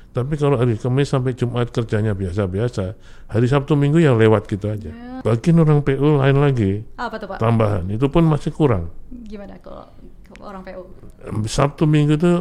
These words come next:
Speaker 1: mer-, eh, tetap hitam.
Speaker 2: Waduh.
Speaker 1: Jadi kalau malah
Speaker 2: <laughs> Liburnya
Speaker 1: gitu,
Speaker 2: kapan?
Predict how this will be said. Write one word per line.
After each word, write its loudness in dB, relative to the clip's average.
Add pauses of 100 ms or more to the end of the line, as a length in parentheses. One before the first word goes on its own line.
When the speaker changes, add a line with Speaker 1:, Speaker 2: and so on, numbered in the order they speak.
(120)
Speaker 1:
mer-, -2
eh, 0
tetap -4 (260)
hitam. -6
Speaker 2:
Waduh. -14 (560)
Speaker 1:
Jadi -4
kalau -4
malah 0
Speaker 2:
<laughs> -6
Liburnya -2
Speaker 1:
gitu, 2
Speaker 2:
kapan? -8